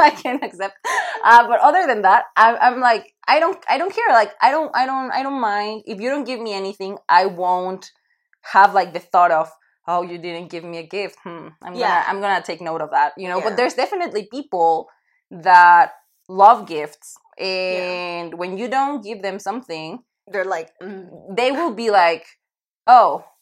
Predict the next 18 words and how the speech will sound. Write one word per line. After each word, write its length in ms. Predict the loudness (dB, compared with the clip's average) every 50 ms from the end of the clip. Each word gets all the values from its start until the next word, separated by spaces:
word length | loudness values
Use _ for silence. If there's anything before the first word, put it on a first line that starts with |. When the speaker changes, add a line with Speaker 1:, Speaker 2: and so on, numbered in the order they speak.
| _ _ _ _ _ _ _ _ _ _ _ _ _
Speaker 1:
you 140 | -16 -14 -12
didn't 300 | -10 -8 -8 -8 -8 -10
give 160 | -10 -12 -12
me 120 | -12 -14
something," 460 | -10 -8 -8 -8 -8 -10 -14 -16 -14 -14
you 120 | -12 -10
know? 180 | -8 -8 -8 -8 -6
Speaker 2:
Yeah. 200 | -6 -4 -4 -4 -4
Speaker 1:
And 160 | -6 -6 -2 0
I 100 | 0 0 0
think 200 | -2 -4 -4 -4
that's 200 | -4 -4 -4 -8
very 220 | -8 -6 -6 -6 -2
bad 240 | -2 0 0 -2 -4
because, 420 | -8 -8 -6 -6 -6 -6 -8 -14 _ _ _ _ _ _ _ _ _ _ _ _ _ _ _ _ _ _ _ _ _ _ _ _ _ _ _ _ _ _
yeah, 180 | -2 0 2 2
I 20 |
mean, 240 | 2 0 -4 -6